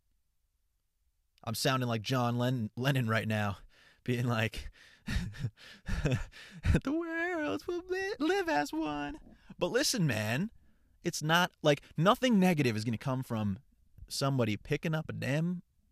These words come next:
laptop and learning something new about a different culture. Nothing bad's gonna come from, you're gonna, you're gonna appreciate something, you know? You appreciate our differences, baby. I love that shit.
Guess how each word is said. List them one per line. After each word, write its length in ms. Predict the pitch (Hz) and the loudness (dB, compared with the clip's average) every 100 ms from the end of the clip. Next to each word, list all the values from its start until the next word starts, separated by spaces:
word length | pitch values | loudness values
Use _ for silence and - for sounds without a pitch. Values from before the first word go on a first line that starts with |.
| - - | -20 -10
laptop 580 | 139 127 110 104 95 | -6 -6 -4 -6 -4
and 140 | 104 107 | -6 -6
learning 440 | 104 110 143 151 | -4 -4 -2 -2
something 360 | - 139 143 127 | -2 -4 -4 -4
new 120 | 110 | -4
about 260 | 101 104 - | -6 -8 -8
a 20 | |
different 300 | 104 110 107 | -8 -8 -8
culture. 400 | - 76 - - _ _ _ _ _ _ | -8 -10 -14 -20 _ _ _ _ _ _
Nothing 260 | - 170 185 | -8 -6 -2
bad's 280 | 156 127 110 | 0 -2 -4
gonna 120 | 110 | -8
come 160 | - 98 | -8 -10
from, 120 | - | -8
you're 100 | 170 | -4
gonna, 180 | 160 - - - | -4 -6 -12 -2
you're 120 | 156 | 0
gonna 100 | 113 | 0
appreciate 560 | - - 156 160 151 - | -4 -6 -4 -4 -4 -6
something, 480 | 147 143 156 160 - _ _ _ - | -6 -6 -6 -8 -12 _ _ _ -4
you 80 | |
know? 240 | 147 151 156 - - - - | 0 0 0 -8 -20 -12 -8
You 80 | |
appreciate 420 | 135 196 190 190 185 | -6 -4 0 2 2
our 80 | |
differences, 500 | 160 160 123 117 120 | 4 2 0 -2 -4
baby. 440 | 107 120 120 120 120 _ _ - | -2 -2 0 -2 -4 _ _ -12
I 60 | 117 | 0
love 220 | 160 147 | 2 4
that 180 | 120 113 | 2 2
shit. 300 | 131 101 | -2 -4